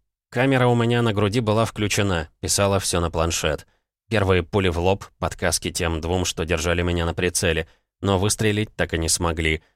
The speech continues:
я телекинезом не дал нажать на спуски. Потом достал командира в звании штурмсержанта, стрелка у пулемета, который до первых моих выстрелов лениво курил, а потом, подойдя телекинезом, открыл водительскую дверь, хотя водила, судорожно крича, заперся,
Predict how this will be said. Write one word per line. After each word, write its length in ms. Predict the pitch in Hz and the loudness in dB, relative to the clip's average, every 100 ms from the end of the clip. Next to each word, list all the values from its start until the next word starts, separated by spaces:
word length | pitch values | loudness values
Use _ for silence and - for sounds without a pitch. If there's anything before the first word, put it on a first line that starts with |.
| _ | _
я 200 | 85 90 | -4 -2
телекинезом 760 | 82 85 82 87 90 90 85 85 | -2 -2 -2 0 0 0 0 0
не 120 | 92 | 0
дал 200 | 85 82 | 2 2
нажать 380 | 80 78 80 - | 0 -2 -4 -4
на 100 | 82 | -4
спуски. 600 | - 90 76 - 65 - _ _ _ _ | -4 -4 -4 -4 -8 -14 _ _ _ _
Потом 300 | - 143 135 | -2 2 4
достал 320 | 117 - 120 | 2 2 2
командира 480 | 110 107 104 107 117 | 4 2 2 2 2
в 60 | 95 | 2
звании 340 | 95 104 98 | 2 0 0
штурмсержанта, 1000 | 95 - 104 98 - 101 92 85 76 80 _ - | -2 -2 0 0 0 0 0 0 -2 -8 _ -8
стрелка 520 | - 98 87 - 101 | -2 0 0 0 -2
у 80 | 98 | 0
пулемета, 560 | 98 90 92 107 95 | 0 0 0 0 -2
который 360 | 87 80 85 82 | -2 -2 -2 -2
до 140 | 82 | -4
первых 340 | - 92 85 95 | -2 0 0 -2
моих 260 | 87 85 | -2 -2
выстрелов 500 | 95 - 95 90 85 | -2 0 2 2 0
лениво 320 | 87 92 87 | 0 0 0
курил, 480 | 82 92 87 101 117 - _ - | 0 0 0 0 -2 -6 _ -6
а 80 | 104 | -2
потом, 300 | 120 147 139 | 2 2 2
подойдя 420 | 117 110 107 127 | 2 2 2 0
телекинезом, 640 | 117 101 104 110 117 117 - | 0 0 0 0 2 0 -2
открыл 360 | - 110 120 | -4 2 2
водительскую 600 | 104 101 101 95 - 104 | 2 0 -2 -4 -2 -2
дверь, 320 | 90 90 82 - _ _ - | 0 0 0 -4 _ _ -8
хотя 260 | 104 110 101 | -4 -2 0
водила, 440 | 98 92 120 104 | 0 2 2 2
судорожно 580 | - 101 92 87 95 90 | 0 2 2 2 0 -2
крича, 400 | 90 85 - 107 | -2 -4 -2 -2
заперся, 640 | 90 82 82 - 104 120 | -2 -2 -2 0 0 -2